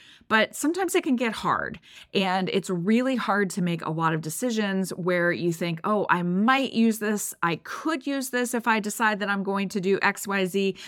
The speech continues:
Someday I might need this item." And when we find ourselves using those words, might, could, maybe, and someday, it is a sign that I want you to think a little bit harder about, "Do I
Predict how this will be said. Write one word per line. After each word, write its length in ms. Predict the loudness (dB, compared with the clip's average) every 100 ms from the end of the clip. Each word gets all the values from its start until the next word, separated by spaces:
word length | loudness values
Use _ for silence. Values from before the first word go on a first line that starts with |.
| -20
Someday 720 | -14 -2 2 2 4 2 2 0
I 120 | 0
might 580 | 0 2 0 -2 -4 -6
need 380 | -2 -2 -2 -2
this 200 | -4 -2
item." 380 | -2 0 0 -2 -6 -16 -20 -6
And 260 | -4 -2 -2
when 160 | -2
we 140 | -2 -4
find 360 | 0 2 2
ourselves 400 | 2 0 -2 -2
using 300 | -2 -2 0
those 180 | -2 -2
words, 300 | -2 -2 -2
might, 380 | -2 -2 -6 -8
could, 320 | -2 0 2
maybe, 400 | 2 2 0 -4
and 120 | -6
someday, 540 | -4 -2 0 -2 -4 0
it 180 | -2 0
is 160 | -2 -2
a 60 |
sign 560 | 0 0 2 0 -2 -4
that 180 | -4 -2
I 140 | 0 2
want 260 | 2 2
you 80 | 2
to 100 | 0
think 220 | -2 -4
a 60 | -2
little 520 | -2 2 2 4 4
bit 240 | 2 0 -4 _ -18
harder 600 | -4 2 2 2 0 -4 -14 -18 -8
about, 420 | 0 4 4 2
"Do 160 | -2 0
I 140 | 0